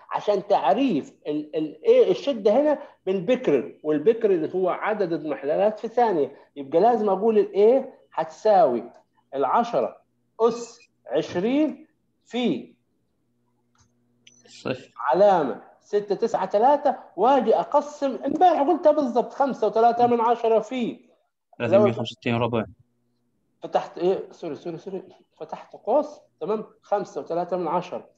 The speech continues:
Speaker 1: في تلتمية خمسة وستين وربع في أربعة وعشرين في ستين في ستين. وقفلت القوس وقلت لكم: "السلام عليكم ورحمة الله وبركاته".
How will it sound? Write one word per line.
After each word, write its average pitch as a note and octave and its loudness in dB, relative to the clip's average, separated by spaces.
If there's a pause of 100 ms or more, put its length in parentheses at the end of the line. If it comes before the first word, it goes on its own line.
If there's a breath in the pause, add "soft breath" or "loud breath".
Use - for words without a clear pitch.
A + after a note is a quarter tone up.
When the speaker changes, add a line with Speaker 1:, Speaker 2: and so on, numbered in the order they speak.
(300)
Speaker 1:
في F#3+ -10 (300)
تلتمية E3 -4
خمسة F3+ -6
وستين F#3 -6
وربع F#3 0 (400)
في F#3+ -6 (600)
أربعة F#3 0
وعشرين E3+ -2
في G3+ -10 (400)
ستين E3+ -12 (300)
في F#3 -8 (460)
ستين. E3+ -10 (260)
وقفلت A#2+ -4
القوس A3+ -2 (100)
وقلت E3 -16
لكم: E3+ -10
"السلام D#3+ -8
عليكم C#3+ -10
ورحمة C#3 -12
الله C3 -10
وبركاته". A#2+ -14